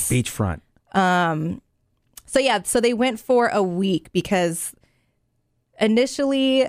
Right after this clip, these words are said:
Speaker 2: when they were trying to figure out when they were gonna do their honeymoon, um, they always
Speaker 1: <sighs>
Speaker 2: kind of lean on my mom and my little sister to watch their kids.
Speaker 1: Yeah.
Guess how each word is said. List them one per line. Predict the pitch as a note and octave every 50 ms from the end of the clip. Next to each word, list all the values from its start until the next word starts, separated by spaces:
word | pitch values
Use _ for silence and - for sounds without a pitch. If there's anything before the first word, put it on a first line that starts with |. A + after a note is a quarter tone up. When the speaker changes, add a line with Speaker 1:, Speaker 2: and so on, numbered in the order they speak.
| - -
Speaker 2:
when | - G#3+ G#3+ G#3
they | G#3 G#3 G3+ G3 F#3+ F#3+
were | F3 G3+ G#3
trying | G3 - A#3+ G#3
to | A3
figure | A3 - A#3 G3+ A3
out | G3+ D#3+ F#3
when | G#3 G3
they | G3 G3
were | G3+ G3+
gonna | F#3 G3 G3
do | F3+ G3
their | F3+ F#3 F3 F#3+
honeymoon, | F#3+ G#3 G#3+ G#3 G3+ G#3 G3+ G3+ G3+ G3+ G3 G3 G3+ G#3 - _ _ _ _ _ _ _ _ _ -
um, | G3+ G3+ F#3 F3+ F3+ E3+ E3 E3 - - _ _ _ _ _ _ _ _ _ _ _ _ - _
they | - G#3 G#3
always | A#2+ G3+ G#3+ A3 A3 A3+ A3 -
Speaker 1:
<sighs> | -
Speaker 2:
kind | G#3 B3 A#3+ A3
of | G#3 F#3+
lean | F#3 F#3+ G3+ G3+ G3+ G3+ G3+ G#3
on | G3+ - G#3 G3+ G3 F#3+ F#3 F#3 F3+ F3 F3+ F3+ E3 - -
my | G3 G3+ F#3+ F#3+
mom | F#3+ F#3 F3+ F3+ F#3 G3
and | F#3+
my | F#3+ F3+ F3+
little | F3+ F#3 F3+ F3+
sister | - - F#3 F3 - - G3 F#3+ F#3+
to | F#3 - - - G#3 G3+ F#3+ F#3
watch | F3 F#3 F#3 F#3+ - - - - _ _
their | - F#3 F#3+ F#3+ F#3+ F#3
kids. | F#3 - - E3+ D#3 F3+ A3+ A#3+ - - -
Speaker 1:
Yeah. | G2+ F#2 F2+ E2+ D#2